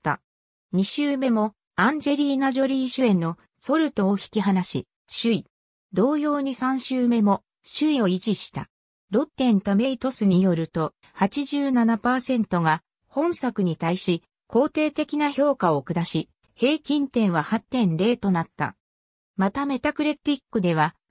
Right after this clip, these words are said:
三十八のレビューで、平均点が百点満点中七十六点であった。英国のエンパイア誌では五つ星映画に認定され、ウィリアム・ギブスン作品を脚色したスタンリー・キューブリッ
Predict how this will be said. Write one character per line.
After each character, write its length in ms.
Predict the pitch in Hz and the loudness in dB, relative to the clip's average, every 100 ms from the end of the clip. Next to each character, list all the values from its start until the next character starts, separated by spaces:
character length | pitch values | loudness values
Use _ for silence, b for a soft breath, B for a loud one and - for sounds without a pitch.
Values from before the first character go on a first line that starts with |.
| _ | _
三 280 | - 294 294 | -4 -2 -2
十 220 | 202 180 | -2 -2
八 320 | 160 170 233 | -2 -4 0
の 160 | 233 220 | 0 2
レ 140 | 214 | 2
ビ 100 | 214 | 2
ュ 120 | 208 | 2
ー 40 | 180 | 4
で、 240 | 165 - _ _ | 2 -2 _ _
平 240 | - 294 | 0 0
均 280 | 302 - 339 | 0 -4 -4
点 280 | - 247 196 | 0 2 2
が 140 | 160 | 0
百 300 | - 160 - | -4 -6 -6
点 320 | - 285 269 240 | -4 -4 0 0
満 200 | 247 254 | 0 -2
点 220 | 247 247 | -2 -2
中 280 | - 254 233 | -2 0 2
七 280 | 233 262 269 | 2 2 0
十 300 | 247 185 147 | 0 0 0
六 240 | 135 - | -4 -4
点 240 | 226 220 | 0 0
で 140 | 208 175 | 2 0
あ 40 | |
っ 80 | 165 - | -4 -6
た。 160 | 151 _ _ _ _ _ - | -8 _ _ _ _ _ 0
英 180 | 220 | 0
国 340 | 269 269 269 240 | 0 -2 0 2
の 200 | 233 - _ 190 | 2 -2 _ 2
エ 100 | 254 | 2
ン 100 | 294 | 2
パ 160 | 294 | -2
イ 140 | 302 247 | 0 0
ア 80 | |
誌 160 | 196 254 | 0 0
で 140 | 214 | 2
は 140 | 170 156 | 2 0
五 220 | 156 - | -2 -6
つ 140 | - | -2
星 300 | 175 170 262 | -2 -2 0
映 160 | 247 220 | 2 2
画 140 | 175 | 2
に 160 | 180 156 | 2 2
認 200 | 156 202 | 0 0
定 220 | - 208 | 0 -2
さ 220 | 190 190 | -2 -2
れ、 180 | 180 - _ _ - | -2 -4 _ _ 0
ウ 40 | 180 | 2
ィ 40 | |
リ 160 | 226 269 | 2 2
ア 80 | 285 | 0
ム・ 140 | 294 | -2
ギ 120 | 269 | -2
ブ 120 | 262 | -2
ス 180 | 277 247 | -2 0
ン 80 | 247 | 0
作 280 | 285 285 - | -2 -6 -4
品 260 | 233 208 | 0 2
を 120 | 160 151 | 2 0
脚 280 | 180 - - | -4 -4 -2
色 300 | 247 254 247 | -4 -4 -6
し 80 | |
た 160 | - 233 | -4 -4
ス 100 | - | -2
タ 160 | 247 277 | -2 -2
ン 80 | |
リ 200 | 269 247 | -2 -2
ー・ 40 | 208 | -4
キ 160 | - | -4
ュ 60 | 254 | -2
ー 40 | |
ブ 140 | 208 190 | 0 0
リ 120 | |
ッ 40 | 165 | -2